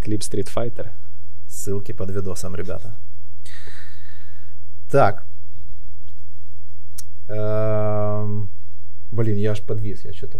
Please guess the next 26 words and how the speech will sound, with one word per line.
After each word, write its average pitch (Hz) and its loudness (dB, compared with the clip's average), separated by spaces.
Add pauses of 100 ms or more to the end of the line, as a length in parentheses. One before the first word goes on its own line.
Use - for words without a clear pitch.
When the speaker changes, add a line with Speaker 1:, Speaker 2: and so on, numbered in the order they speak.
Speaker 2:
меня 101 0
как-то - 0
так - 0 (220)
торкнуло, 104 0
знаешь, 101 0
я 107 0
Speaker 1:
Знаешь, 107 0
Speaker 2:
даже - 0
Speaker 1:
какие 156 0
Speaker 2:
такой, 120 2
типа, 110 0
Speaker 1:
наискладнейшие? 107 0
Speaker 2:
«Опа, 104 0
мне 127 -2
какое-то 123 -2
время 131 -2
надо 120 -2
побыть 123 -2
в - -2
этом 113 -2
переживании», 104 0
Speaker 1:
<laughs> 98 2
Speaker 2:
знаешь, 113 0
типа, - 0
чтобы 110 0
Speaker 1:
Да. 104 0